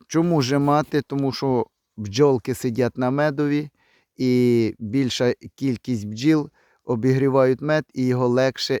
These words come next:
і легше забирати. Е, сім'я, яка більше п'яти рамок і ще й жата, вона легко перезимує на соняшниковому медові. Ось такі, наче кажеться, незначні,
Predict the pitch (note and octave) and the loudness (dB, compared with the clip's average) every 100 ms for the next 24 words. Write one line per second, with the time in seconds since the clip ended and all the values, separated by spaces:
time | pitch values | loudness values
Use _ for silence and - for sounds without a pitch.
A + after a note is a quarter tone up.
0 | - A2 A2+ A#2 - B2 A2 A2+ A2 G#2+ | -6 -4 -2 -2 -2 -4 -2 0 2 2
1 | F2 - B1+ - _ _ _ _ _ _ | 0 -4 -12 -16 _ _ _ _ _ _
2 | - A#2 A2+ A2 - G3 G3+ F#3 F3 - | -4 0 0 0 -2 0 2 2 2 0
3 | D#3+ D#3+ D3+ D#3 - D3 D#3+ D#3+ E3 D#3+ | 0 0 0 -2 -2 -2 2 4 4 2
4 | C#3+ - B2 - _ _ _ _ _ _ | -2 -6 -10 -12 _ _ _ _ _ _
5 | - B2+ - C#3 B2 C#3+ D3+ - C3 - | -4 -4 0 0 2 4 2 2 -6 -6
6 | A#2 A#2+ A#2+ B2+ C#3+ C3+ C3 A2+ A2+ A2 | -8 -2 0 2 0 -2 -6 -4 -2 -2
7 | A#2 A#2 A#2+ A2+ G#2+ - G#2 G2+ - G#2+ | 0 0 0 0 -2 -4 -6 -4 -6 -6
8 | A#2 A2 G#2+ G#2+ G2+ F2+ D2+ C#2+ B1 - | -2 0 0 -2 -2 -2 -4 -6 -8 -10
9 | - _ _ _ _ _ _ _ _ - | -18 _ _ _ _ _ _ _ _ -20
10 | - _ - - - - D3 - F3+ F3 | -20 _ -20 -16 -12 -4 -4 -2 2 2
11 | C#3 A2+ _ - _ - C3+ C3 C#3+ - | 2 -6 _ -20 _ -6 -2 -2 -4 -4
12 | C3+ B2+ A#2+ B2+ B2+ B2+ A2+ B2+ A#2 D3+ | -2 -2 -2 0 2 2 0 -2 -2 -4
13 | D#3 D3+ | -2 -2